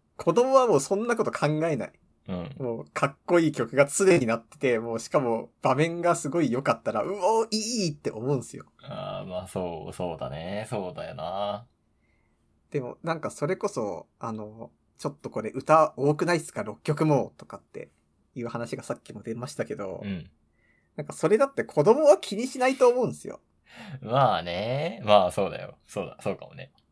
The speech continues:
Speaker 1: そう。で、なおかつさ、あの、結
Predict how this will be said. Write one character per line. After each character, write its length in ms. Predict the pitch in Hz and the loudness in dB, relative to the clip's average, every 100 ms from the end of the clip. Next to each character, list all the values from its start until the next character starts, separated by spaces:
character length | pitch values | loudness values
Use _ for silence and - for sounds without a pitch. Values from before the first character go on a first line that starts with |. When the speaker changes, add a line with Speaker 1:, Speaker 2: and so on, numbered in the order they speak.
| _ _ _ _ | _ _ _ _
Speaker 1:
そ 200 | _ 139 | _ -8
う。 80 | 110 - | -8 -6
で、 300 | 139 123 101 | 0 0 0
な 200 | 127 247 | 2 2
お 120 | 240 | 2
か 120 | 120 | -4
つ 100 | - | -8
さ、 340 | - 113 - _ _ _ _ _ | -4 -2 -4 _ _ _ _ _
あ 40 | - | -10
の、 120 | 226 | -10
結 260 | - - | -4 -6